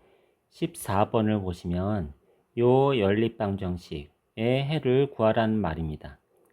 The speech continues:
그런데 앞에서는 고생을 했지만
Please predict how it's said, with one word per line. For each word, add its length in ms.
그런데 680
앞에서는 720
고생을 400
했지만 540